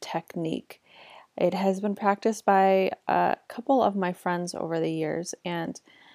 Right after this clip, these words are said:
I have recently been struggling with some unknown allergies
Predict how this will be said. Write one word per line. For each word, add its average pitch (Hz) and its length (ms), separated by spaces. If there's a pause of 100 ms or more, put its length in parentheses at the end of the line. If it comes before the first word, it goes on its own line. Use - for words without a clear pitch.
(260)
I 185 160
have 185 360
recently 180 440
been 170 160
struggling 170 460
with 170 140
some - 300
unknown 175 440
allergies 180 1040